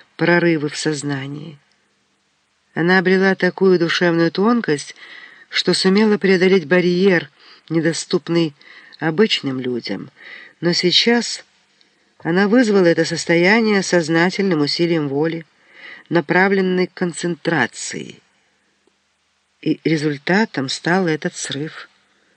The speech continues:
Как ты думаешь, это серьезно? Жизнь вообще штука серьезная. Невесело усмехнулся он, вглядываясь в указатели поворотов,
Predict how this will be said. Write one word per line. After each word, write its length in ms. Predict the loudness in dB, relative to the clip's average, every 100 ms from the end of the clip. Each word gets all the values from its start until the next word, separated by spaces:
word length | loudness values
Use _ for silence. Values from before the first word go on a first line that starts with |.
| _ _ _ _ _ _ _ _ -8
Как 200 | -6 -2
ты 120 | 0
думаешь, 380 | 0 0 -2 -2
это 140 | -4
серьезно? 640 | -2 2 2 2 -2 -8 -10 _ _ _ _ _ _ _ _ _ _ _ _ _ _ _ _
Жизнь 360 | -6 -2 -2 -2
вообще 440 | -2 -2 2 2
штука 380 | 2 -2 -4 -4
серьезная. 840 | -6 -4 -2 -2 -2 -4 -6 -6 -10 -18 -20 -20 -10
Невесело 580 | -4 0 2 2 0 0
усмехнулся 720 | 0 -2 -2 0 0 0 -4 -4 0
он, 360 | 2 2 0 -6 -16 -16 -12
вглядываясь 760 | -2 2 4 4 2 2 2
в 40 | 0
указатели 540 | 0 2 2 2 0
поворотов, 800 | 0 0 2 4 4 2 -2